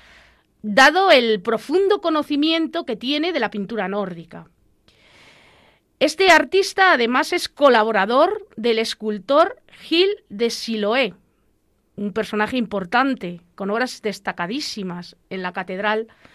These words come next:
de Burgos. Por lo tanto, estamos ante una obra excepcional, una obra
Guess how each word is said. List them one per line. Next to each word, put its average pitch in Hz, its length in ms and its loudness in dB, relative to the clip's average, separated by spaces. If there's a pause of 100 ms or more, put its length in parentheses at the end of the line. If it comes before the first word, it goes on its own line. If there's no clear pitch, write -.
(280)
de 214 240 0
Burgos. 180 600 -6 (720)
Por 269 160 2
lo 285 120 2
tanto, 370 260 4
estamos 339 320 0
ante 277 260 0
una 269 200 0
obra 294 420 2
excepcional, 226 840 -2
una 226 160 -4
obra 247 420 -2